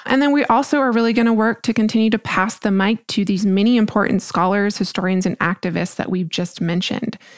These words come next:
And if you haven't listened to each and every episode of Dressed, or if you're new, you know, to the podcast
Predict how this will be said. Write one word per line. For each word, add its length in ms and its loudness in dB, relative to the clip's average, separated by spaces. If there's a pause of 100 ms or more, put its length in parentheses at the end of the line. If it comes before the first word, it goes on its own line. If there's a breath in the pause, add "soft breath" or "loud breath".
(260 loud breath)
And 100 -2
if 120 0
you 80 4
haven't 320 2
listened 260 2
to 80 0
each 180 2
and 80 2
every 220 0
episode 400 -2
of 80 -4
Dressed, 380 -4
or 40 -4
if 140 -8
you're 80 -4
new, 400 2 (420 loud breath)
you 120 2
know, 160 2
to 100 -12
the 80 -6
podcast 680 0